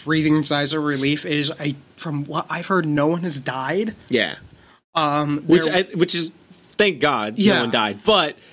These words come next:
Speaker 2: it's not to, not to lament the fact that it's not, it's
Speaker 1: It's not
Speaker 2: completely
Speaker 1: good.
Speaker 2: serious. It's
Speaker 1: It's a
Speaker 2: seri-,
Speaker 1: very serious
Speaker 2: it's a very
Speaker 1: situation.
Speaker 2: serious
Speaker 1: We're all lucky it
Speaker 2: situation.
Speaker 1: didn't die, but e-, everyone else is also pointing out we're all very lucky the epicenter was two hundred miles away
Speaker 2: Right.
Speaker 1: from a major population center. Otherwise, there would be dead people.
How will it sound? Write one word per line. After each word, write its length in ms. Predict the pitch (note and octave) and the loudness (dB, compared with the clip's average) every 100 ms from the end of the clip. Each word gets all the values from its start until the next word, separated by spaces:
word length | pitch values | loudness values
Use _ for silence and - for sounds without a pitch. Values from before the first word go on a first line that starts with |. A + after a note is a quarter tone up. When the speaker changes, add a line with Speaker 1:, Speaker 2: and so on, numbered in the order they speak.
| - | -2
Speaker 2:
it's 220 | E3+ E3 | -2 0
not 280 | G3+ G#3 - - - - - | 2 2 0 -8 -20 -14 0
to, 320 | F3+ D#3 D#3 | 4 4 2
not 200 | D#3+ F#3+ | 0 0
to 80 | G3 | 2
lament 280 | E3+ D#3 D#3 | 2 4 2
the 60 | C#3 | 2
fact 160 | D3+ | 0
that 80 | C3 F3 | 2 2
it's 140 | E3 | 2
not, 220 | D3+ E3+ - _ _ | 2 0 -2 _ _
it's 140 | A3 A3 | -2 2
Speaker 1:
It's 60 | |
not 80 | - | 2
Speaker 2:
completely 260 | A#3+ C4 E3+ | 2 4 4
Speaker 1:
good. 60 | G#3 | 4
Speaker 2:
serious. 400 | E3 B2 A#2+ - | 4 2 -4 0
It's 140 | G3+ | 2
Speaker 1:
It's 100 | G3+ | 4
a 40 | |
Speaker 2:
seri-, 80 | G#3+ B3 | 4 6
Speaker 1:
very 180 | A#3+ | 4
serious 280 | G#3+ G#3+ F#3+ | 2 0 2
Speaker 2:
it's 80 | F#3 | 4
a 40 | |
very 220 | G3+ A#3+ F#3 | 4 6 4
Speaker 1:
situation. 80 | G3 D#3+ D3 | 4 4 4
Speaker 2:
serious 20 | |
Speaker 1:
We're 60 | |
all 100 | G#3+ | 2
lucky 180 | G#3+ G#3 G3+ | 2 2 2
it 60 | F3 | 2
Speaker 2:
situation. 80 | F#3 | 0
Speaker 1:
didn't 120 | E3 | 0
die, 200 | E3+ F3 | 2 2
but 100 | E3+ | 0
e-, 240 | E3+ F3+ | -2 -2
everyone 320 | - F3+ F3 E3 | 0 -2 0 0
else 160 | E3 | 0
is 80 | D#3+ | 0
also 180 | D#3 D3 | -2 0
pointing 180 | D#3+ D#3 | -2 -2
out 120 | D#3 | -2
we're 120 | D#3+ | -2
all 140 | E3 | 0
very 220 | D3+ D#3+ D#3 | 2 2 2
lucky 260 | D#3+ D#3+ | 0 -2
the 140 | D3+ D3+ | -4 -4
epicenter 440 | - - D#3+ E3 | -2 -2 0 -2
was 680 | E3+ C#3+ D3+ D#3+ D#3 - - - _ | -4 -6 0 2 4 0 -2 -14 _
two 180 | - E3 | 0 0
hundred 180 | D3+ D3 | 0 -2
miles 240 | C#3+ C#3 | -2 -2
away 200 | C#3 C3+ | -4 0
Speaker 2:
Right. 100 | C#3 | 0
Speaker 1:
from 80 | C#3+ | 0
a 40 | C#3 | -4
major 180 | C#3 C#3 | -6 -6
population 460 | C#3 C#3+ C3+ - | -8 -8 -10 -8
center. 300 | - - - - - - - | -8 -8 -10 -12 -12 -12 -4
Otherwise, 580 | F3+ F#3 F3 E3 D#3+ D3 - - | 0 2 2 2 0 -4 -10 -4
there 140 | F3+ E3+ | 0 2
would 140 | D#3+ | 0
be 80 | D3 | -6
dead 280 | C3+ C3 - | -8 -8 -8
people. 300 | C3+ B2+ | -12 -12